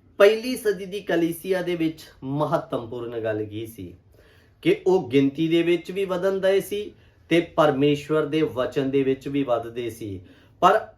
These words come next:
ਅੱਜ ਲੋਕ ਗਿਣਤੀ ਦੇ ਵਿੱਚ, ਬਹੁਤਾਤ ਦੇ ਵਿੱਚ ਪੰਜਾਬ 'ਚ ਵੱਧ ਰਹੇ ਆ, ਪਰ ਉਹਨਾਂ ਦਾ ਆਤਮਿਕ ਜੀਵਨ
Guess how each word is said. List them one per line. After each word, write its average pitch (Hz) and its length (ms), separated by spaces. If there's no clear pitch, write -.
ਅੱਜ 196 240
ਲੋਕ 208 540
ਗਿਣਤੀ 156 600
ਦੇ 190 140
ਵਿੱਚ, 185 300
ਬਹੁਤਾਤ 165 920
ਦੇ 170 180
ਵਿੱਚ 170 240
ਪੰਜਾਬ 156 540
'ਚ - 80
ਵੱਧ 147 320
ਰਹੇ 160 400
ਆ, 156 300
ਪਰ 190 460
ਉਹਨਾਂ 196 340
ਦਾ 196 300
ਆਤਮਿਕ 165 760
ਜੀਵਨ 143 960